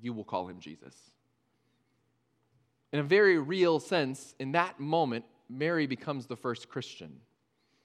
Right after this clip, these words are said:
in that Mary is the first person to truly submit her life to Christ, if you think about it. She's the first one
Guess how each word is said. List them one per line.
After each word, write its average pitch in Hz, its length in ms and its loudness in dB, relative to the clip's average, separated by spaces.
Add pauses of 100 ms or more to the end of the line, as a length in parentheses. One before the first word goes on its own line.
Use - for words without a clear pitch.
(1080)
in 127 100 -4
that 131 140 -6
Mary 139 320 2
is 127 120 -2
the 127 80 -4
first - 420 -2
person 139 400 -6
to 117 100 -8
truly 135 400 -6
submit 123 560 -8
her 117 120 -6
life 113 300 -2
to - 100 -16
Christ, - 420 -16 (640)
if - 60 -14
you 110 80 -6
think 95 160 -10
about 78 220 -10
it. - 60 -20 (1600)
She's 196 140 -4
the 202 120 2
first 202 260 2
one 123 300 0